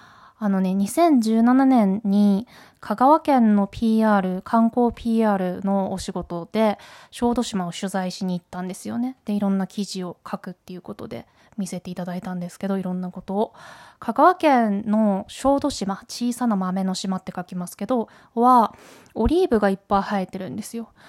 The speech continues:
でもオリーブって、オリーブってカタカナで言うぐらいだから、オリーブ別にもともと生えてたわけじゃないんだよね。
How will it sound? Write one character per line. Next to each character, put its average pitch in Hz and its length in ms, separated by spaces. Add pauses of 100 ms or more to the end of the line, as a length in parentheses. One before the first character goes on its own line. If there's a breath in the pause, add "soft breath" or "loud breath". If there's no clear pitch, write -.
(180 loud breath)
で 214 60
も 196 160
オ 214 80
リ 349 180
ー 285 40
ブ 208 100
っ - 20
て、 196 500 (320 soft breath)
オ 214 80
リ 330 180
ー 330 40
ブ 233 80
っ 202 40
て - 180
カ - 180
タ 233 100
カ 330 120
ナ 294 140
で 208 80
言 202 200
う - 20
ぐ 220 80
ら 208 100
い 180 60
だ 190 80
か 175 120
ら、 180 240 (280 loud breath)
オ 208 80
リ 302 120
ー 302 40
ブ 220 80
別 202 280
に 240 60
も 208 160
と 240 120
も 254 120
と 277 100
生 302 180
え - 40
て 202 100
た 196 120
わ 185 100
け 180 100
じ 185 60
ゃ 180 40
な 175 120
い 190 60
ん 202 100
だ 190 80
よ 196 100
ね。 214 260